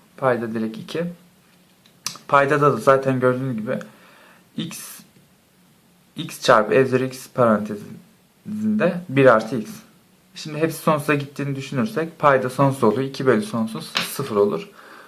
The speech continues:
O yüzden bu limit sıfır. Şimdi, e,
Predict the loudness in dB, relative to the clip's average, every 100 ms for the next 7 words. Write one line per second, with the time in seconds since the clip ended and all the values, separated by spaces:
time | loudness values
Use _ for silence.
0 | -6 0 2 4 2 2 -2 -4 -4 -6
1 | -18 _ _ _ _ -20 -20 -20 -14 -12
2 | -10 -12 -16 -20 _ _ _ _ _ _
3 | _ _ -20 _ _ -20 _ _ -6 -6
4 | -18 _ -16 -6 -2 2 2 0